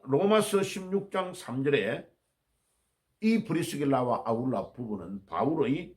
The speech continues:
동역자라고 소개하고 있습니다. 삼 절에. 그다음에 사 절의 앞부분에 보면 바울 자신을 위하여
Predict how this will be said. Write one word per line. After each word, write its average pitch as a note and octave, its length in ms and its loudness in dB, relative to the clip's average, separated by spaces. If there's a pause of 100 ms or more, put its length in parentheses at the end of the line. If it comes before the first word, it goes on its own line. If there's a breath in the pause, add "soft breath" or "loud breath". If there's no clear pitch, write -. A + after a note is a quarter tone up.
동역자라고 G3+ 1000 0
소개하고 F2 520 -8
있습니다. - 340 -20 (220)
삼 G#2+ 300 -6
절에. F#2+ 300 -6 (1080)
그다음에 F#3+ 380 6
사 F3+ 260 4
절의 A3+ 340 8
앞부분에 F3+ 520 0
보면 B2+ 520 -2 (1160)
바울 G3+ 540 4
자신을 A3 720 2
위하여 B2 680 0